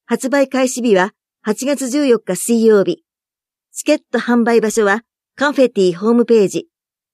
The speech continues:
電話フリーダイヤル零一二零二四零の五四零番でも申し込み可能です。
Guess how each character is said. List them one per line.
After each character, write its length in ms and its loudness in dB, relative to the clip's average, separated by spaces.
電 280 2
話 240 0
フ 160 -4
リ 160 2
ー 20 0
ダ 140 0
イ 100 4
ヤ 100 4
ル 200 -4
零 260 4
一 220 -4
二 240 2
零 340 2
二 240 2
四 240 2
零 240 4
の 200 -2
五 200 4
四 260 2
零 220 4
番 180 0
で 120 0
も 200 0
申 160 0
し 60 -6
込 100 -2
み 140 2
可 120 -6
能 200 0
で 100 0
す。 160 -12